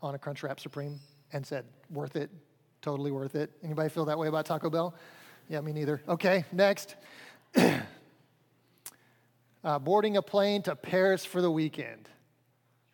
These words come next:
right? Well, how many would, would love that? That would just be a great, great trip. Living my best life. And then, finally, uh, that is me on my couch, uh, eating from the bowl that my wife made homemade brownies out of.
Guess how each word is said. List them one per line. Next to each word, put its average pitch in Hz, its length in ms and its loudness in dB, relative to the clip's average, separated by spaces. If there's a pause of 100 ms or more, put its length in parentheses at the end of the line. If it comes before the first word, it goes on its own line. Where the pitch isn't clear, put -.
(120)
right? 175 340 -2 (400)
Well, 170 180 -6
how 180 140 2
many 180 180 0
would, 156 200 0
would 147 160 -4
love 139 220 0
that? 127 120 -6
That 143 80 -4
would 165 100 -2
just 151 200 -6
be 151 100 -2
a 135 60 -4
great, 131 320 -8 (180)
great 127 220 -10
trip. 127 280 -16
Living 190 220 2
my 185 80 2
best 139 260 -6
life. 131 220 -12
And 180 100 0
then, 196 300 4 (320)
finally, 160 540 0 (1500)
uh, 143 360 2 (340)
that 185 180 6
is 175 160 4
me 175 340 0
on 165 380 0
my 156 240 0
couch, 151 680 -2 (540)
uh, 135 280 -6 (680)
eating 165 340 -2
from 151 260 -4
the 139 60 -6
bowl 139 480 -6 (120)
that 143 100 -8
my 139 120 -8
wife 139 260 -4
made 139 160 -6
homemade 139 260 -8
brownies 135 320 -8
out 127 140 -8
of. 127 260 -10